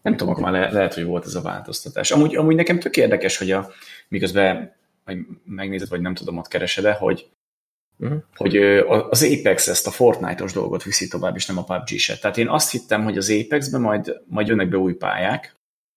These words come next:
Speaker 2: Mhm.
Speaker 1: a-, és majd azoknak lesznek több variációi, esetleg az időjárás, behozzák a napszakokat, vagy akármi, akár választhatóba, akár nem választhatóba, vagy ilyesmi, és ehelyett inkább azt, azt csinálják, amit a Fortnite, hogy folyamatosan alakítják át a pályát, legalábbis eddig.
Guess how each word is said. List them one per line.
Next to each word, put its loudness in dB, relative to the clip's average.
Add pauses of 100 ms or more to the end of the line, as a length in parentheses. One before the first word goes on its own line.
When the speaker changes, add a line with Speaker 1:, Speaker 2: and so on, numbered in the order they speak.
(180)
Speaker 2:
Mhm. -2 (120)
Speaker 1:
a-, 0
és -4
majd 2
azoknak 2
lesznek 0
több 0
variációi, 2
esetleg -6
az -10
időjárás, -2
behozzák -6
a -18
napszakokat, -2
vagy -8
akármi, -4 (160)
akár 2
választhatóba, 4
akár -2
nem -2
választhatóba, 0
vagy -10
ilyesmi, 0 (260)
és -2
ehelyett 6
inkább 0
azt, 0
azt -2
csinálják, -2
amit -6
a -14
Fortnite, 0
hogy -12
folyamatosan -4
alakítják -10
át -8
a -16
pályát, -6
legalábbis 2
eddig. -4